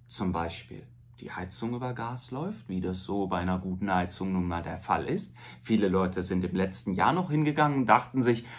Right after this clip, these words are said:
„Herr Habeck, so schnell kommst du mir nicht an mit der Wärmepumpe. Ich rüste noch schnell eine Gasheizung nach.“ Mhm. Die Folge ist jetzt, vielleicht kannst du die in zehn Jahren schon nicht mehr benutzen. In Augsburg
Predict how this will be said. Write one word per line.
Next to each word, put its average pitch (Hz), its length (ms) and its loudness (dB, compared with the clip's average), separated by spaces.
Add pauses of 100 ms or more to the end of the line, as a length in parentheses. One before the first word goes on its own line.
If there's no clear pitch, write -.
(260)
„Herr - 240 4
Habeck, 92 400 8 (340)
so 359 160 2
schnell 247 320 2
kommst 214 380 2
du 185 40 4
mir 175 140 4
nicht 208 260 2
an 120 300 4 (220)
mit 120 380 4 (180)
der 107 160 6
Wärmepumpe. 95 720 4 (160)
Ich 220 240 -2
rüste 226 280 0
noch 185 180 -2
schnell - 340 -4
eine 233 120 -4
Gasheizung 98 720 2
nach.“ 87 260 -8 (280)
Mhm. 107 380 0 (260)
Die 117 80 2
Folge 90 420 0
ist - 220 -4
jetzt, - 340 -6 (240)
vielleicht 95 540 0
kannst 104 260 0
du 104 60 0
die 98 120 2
in 92 120 2
zehn 95 320 2
Jahren 98 260 2
schon 160 240 -2
nicht 185 240 -2
mehr 208 80 0
benutzen. 233 560 -2 (420)
In 127 200 8
Augsburg - 600 0